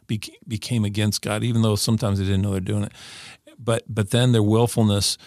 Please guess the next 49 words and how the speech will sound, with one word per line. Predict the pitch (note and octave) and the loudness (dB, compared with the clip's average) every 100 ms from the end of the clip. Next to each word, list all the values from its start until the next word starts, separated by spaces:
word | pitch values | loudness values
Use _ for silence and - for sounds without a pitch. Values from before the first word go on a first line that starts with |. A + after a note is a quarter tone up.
| - - _ _ | -20 -20 _ _
will | A2 | -4
be | G#2 G#2+ | 0 2
the | G2 | 0
thing | - G#2+ G2+ | 0 2 2
they | F#2+ | 2
give | G2+ G2 | 0 0
up | G2 F#2+ - | -2 -4 -6
and | G2+ | -4
they | F#2+ | -4
turn | F#2+ A2 G#2 | -4 -2 0
to | G2+ | 0
him. | F#2+ F2+ F2 - - - _ | 0 0 -4 -10 -20 -20 _
Um, | G#2+ G2+ G2 - _ _ _ | 0 2 0 -4 _ _ _
this | G#2 C#3+ - | 0 2 4
is | D#3 A#2+ - _ - _ _ _ _ | 2 2 -4 _ -20 _ _ _ _
beautifully | - B2 C#3+ D#3+ A#2+ G#2+ | 0 4 4 4 2 2
described. | G2 - - G#2 A2 A2 | 2 0 2 4 4 4
I | G#2+ | 4
mean, | G#2 G#2+ A2 | 4 4 2
a-, | A2+ | 0
as | A#2 A2 | 2 4
we | A2+ | 4
go | G#2 G#2+ G#2 | 4 4 6
on, | G#2+ G#2 - - | 4 4 0 -2
this | - B2+ | 0 0
part | - E3+ D3+ | 2 2 4
of | A#2 G#2+ | 0 0
the | A#2 | 0
next | B2+ - | 0 -4
twenty, | - C#3 C3 A2+ - _ _ _ | -2 2 4 2 -2 _ _ _
verse | B2+ B2 - | 0 2 0
twenty-four, | D3 C#3 A#2+ - B2 C3+ D#3+ - | 0 2 2 2 2 2 0 -4
and, | A2+ G#2 - _ | -2 -2 -6 _
well, | B2 B2+ | 0 2
let | F3+ | 2
me | F3+ | 0
say | D3+ | 2
this. | B2+ G2+ F2 - - - | 4 4 2 -4 -6 0
This | C3+ | 0
is | |
what | C#3 C3+ | 2 4
I, | A2+ - A#2 | 2 0 -6
I, | A#2 | -4
something | - C3 B2+ | -4 -2 -2
I | G#2+ | -2
picked | - A#2 B2 | -2 -2 0
up | A2 | 2
on. | G#2 G2 F#2+ - - - | 4 4 2 -6 -20 -14
Um, | - G2+ G2 G2+ A2+ | -2 2 2 0 -4